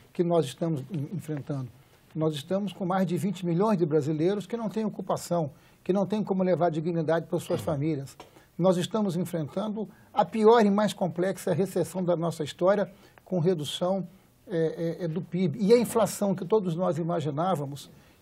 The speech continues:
que já fosse uma pauta vencida, porque nada tão perverso para o assalariado, para o pobre, para a pessoa mais humilde, que é a inflação que corrói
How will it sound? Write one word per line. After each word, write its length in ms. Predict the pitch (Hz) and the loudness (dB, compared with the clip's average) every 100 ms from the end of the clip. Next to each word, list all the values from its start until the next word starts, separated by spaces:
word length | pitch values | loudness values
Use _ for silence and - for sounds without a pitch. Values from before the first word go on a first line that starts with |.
| - | -8
que 80 | 170 | 0
já 180 | 190 | 2
fosse 380 | - - 190 - | 0 -2 -2 -2
uma 220 | 180 165 | -4 -4
pauta 360 | 135 160 156 160 | 0 0 0 -2
vencida, 540 | 135 151 131 214 190 | -2 -2 -4 -6 -4
porque 380 | 175 208 - 247 | -4 -6 0 2
nada 340 | 202 240 208 185 | 2 2 0 -2
tão 220 | 202 190 | -2 -2
perverso 600 | 180 135 143 185 - - _ _ - - _ | -2 0 0 0 -2 -14 _ _ -20 -20 _
para 180 | 175 180 | -2 2
o 80 | 175 | 2
assalariado, 800 | 170 180 170 156 143 165 160 139 | 2 2 2 0 0 0 0 -2
para 240 | - 165 | -2 0
o 60 | 139 | -2
pobre, 560 | - 151 180 147 143 135 - - - | -2 0 2 0 -4 -8 -16 -20 0
para 200 | 175 175 | 2 4
a 20 | |
pessoa 400 | 175 160 180 165 | 0 -2 2 2
mais 240 | 160 151 | 2 0
humilde, 420 | 147 147 214 185 202 | -2 -2 -4 -4 -6
que 180 | - | 2
é 20 | 226 | 2
a 40 | |
inflação 520 | 208 196 160 - 202 | 2 2 0 0 -8
que 120 | - | -8
corrói 540 | 208 226 214 151 185 | 0 4 6 8 6